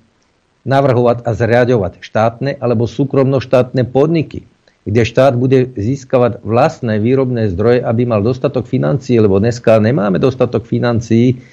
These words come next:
keď štát všetko ro-, všetko rozpredal. Našťastie, to chcem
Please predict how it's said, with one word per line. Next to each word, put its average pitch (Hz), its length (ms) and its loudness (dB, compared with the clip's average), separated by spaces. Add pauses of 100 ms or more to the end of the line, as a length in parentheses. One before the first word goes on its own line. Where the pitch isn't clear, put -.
(280)
keď 113 100 2
štát 127 380 2
všetko 123 340 -2
ro-, 120 280 0
všetko 127 340 -4
rozpredal. 110 640 0 (340)
Našťastie, 131 960 0 (540)
to 113 100 -2
chcem 95 320 -6